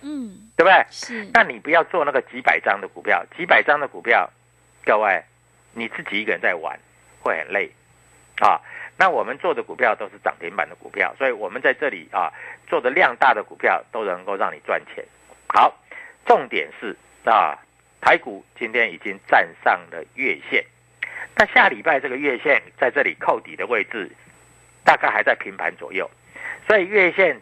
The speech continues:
Speaker 2: 真正来讲还没开始真正的翻多，所以下个礼拜一我的研判，台股要再涨两百点不可能。那既然不可能，就变成说有的股票涨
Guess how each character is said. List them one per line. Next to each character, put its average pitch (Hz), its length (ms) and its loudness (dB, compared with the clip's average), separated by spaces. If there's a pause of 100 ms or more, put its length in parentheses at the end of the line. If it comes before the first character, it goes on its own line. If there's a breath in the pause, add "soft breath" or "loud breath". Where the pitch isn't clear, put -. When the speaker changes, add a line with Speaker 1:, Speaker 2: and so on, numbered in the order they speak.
Speaker 2:
真 165 220 4
正 156 180 0
来 107 160 4
讲 107 240 2
还 113 180 0
没 104 200 -4
开 - 180 -2
始 87 340 -8
真 92 180 -4
正 95 140 -6
的 78 120 -10
翻 87 200 -2 (100)
多， 85 240 -8 (880 loud breath)
所 220 120 6
以 180 140 2
下 190 180 6
个 120 160 0
礼 92 240 -10
拜 127 280 2
一 156 320 -14
我 101 120 -4
的 98 140 -8
研 87 240 -6
判， 110 240 0 (260)
台 131 200 2
股 92 340 -8
要 139 200 2
再 110 320 0
涨 73 180 -2 (800)
两 117 160 4
百 123 160 4
点 110 200 -2 (160)
不 147 180 -4
可 110 160 2
能。 110 200 0 (640)
那 123 280 2 (800 loud breath)
既 233 120 0
然 151 200 6
不 214 120 -2
可 113 180 -2
能， 87 260 -4 (180)
就 135 100 -4
变 135 240 0
成 95 160 -6
说 101 240 -2 (100)
有 117 180 0
的 123 120 -4
股 101 140 -10
票 127 260 2 (100)
涨 95 140 2